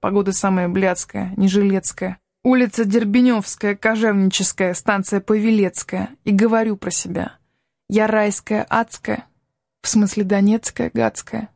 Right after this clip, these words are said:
выдающаяся рассказчица, чисто сестра Стругацкая.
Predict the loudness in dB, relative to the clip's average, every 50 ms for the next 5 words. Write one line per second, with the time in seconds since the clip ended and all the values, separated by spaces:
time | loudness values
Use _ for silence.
0 | _ _ _ _ _ _ _ 0 0 2 2 2 2 2 2 2 2 2 2 2
1 | 2 0 0 0 -2 -2 -4 -4 -2 -2 -2 -4 -6 -6 -6 -6 -6 -6 -10 -14
2 | _ _ _ _ _ _ _ -2 0 0 2 2 2 2 0 0 -2 -4 -2 0
3 | 0 0 -2 -2 -4 -4 -2 0 0 0 0 -2 -4 -6 -6 -8 -10 -10